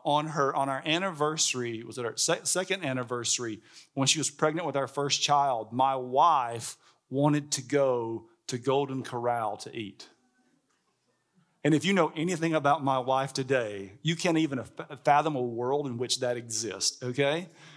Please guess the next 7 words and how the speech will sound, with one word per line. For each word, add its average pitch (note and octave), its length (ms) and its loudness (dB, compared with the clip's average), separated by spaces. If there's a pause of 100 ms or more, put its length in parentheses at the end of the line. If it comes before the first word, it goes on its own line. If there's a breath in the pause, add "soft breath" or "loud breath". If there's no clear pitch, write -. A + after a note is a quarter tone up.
(220 loud breath)
Because C#3+ 460 2
we C#3+ 180 0
eat C#3+ 400 -4
super D#3 760 -2 (100)
green, C3 480 -4
super C#3 400 -2
clean, B2 560 -4